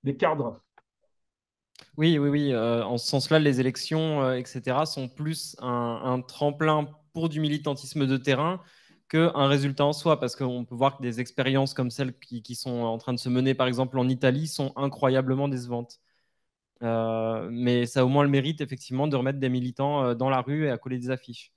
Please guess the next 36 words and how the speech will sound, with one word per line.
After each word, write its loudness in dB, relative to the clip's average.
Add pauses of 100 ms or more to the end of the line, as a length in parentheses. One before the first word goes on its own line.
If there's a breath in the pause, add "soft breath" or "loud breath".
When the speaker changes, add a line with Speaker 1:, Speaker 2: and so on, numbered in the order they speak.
(360)
Speaker 1:
Voilà, -2 (180)
voilà, -4
et -4
discuter, -6
discuter -6
avec -4
les -4
gens -6
pour -8
les -6
convaincre, -6
un 0
par 0
un. -4 (140)
C'est -16
un -2
par -4
un -6
qu'on -8
convainc -6
les -4
gens, -6
hein. -14 (580)
Écoute, 0
ça 2
fait -2
combien 0
de -6
temps -2
qu'il -6
y 0
a 4
des 0
attentats -2
en -4
France ? -18